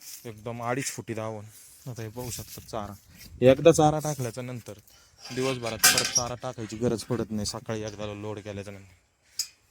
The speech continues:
हे पाहू शकतात तुम्ही. ह्या अशा डबल हेवी, डबल एक्सएल, अशा टॉप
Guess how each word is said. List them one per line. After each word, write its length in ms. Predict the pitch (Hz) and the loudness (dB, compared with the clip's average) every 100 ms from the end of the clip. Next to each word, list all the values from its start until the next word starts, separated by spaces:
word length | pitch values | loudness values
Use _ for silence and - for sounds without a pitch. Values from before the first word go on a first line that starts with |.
| - | -16
हे 60 | 110 | -12
पाहू 320 | - 135 127 | -6 -6 -6
शकतात 340 | 117 - 110 - | -12 -18 -20 -16
तुम्ही. 220 | 127 117 117 - - - _ _ _ - - - - | -14 -12 -14 -16 -18 -20 _ _ _ -20 -20 -20 -14
ह्या 200 | 117 120 | -10 -8
अशा 240 | 123 - 117 107 | -10 -10 -12 -6
डबल 260 | 127 135 123 | -4 -2 -2
हेवी, 280 | 110 101 101 - _ _ - | -4 -8 -14 -20 _ _ -10
डबल 300 | 117 120 120 | -6 -6 -6
एक्सएल, 300 | 120 - 98 - _ _ _ _ _ _ _ 127 | -6 -8 -12 -16 _ _ _ _ _ _ _ -18
अशा 160 | 117 110 _ | -18 -20 _
टॉप 140 | 135 | -8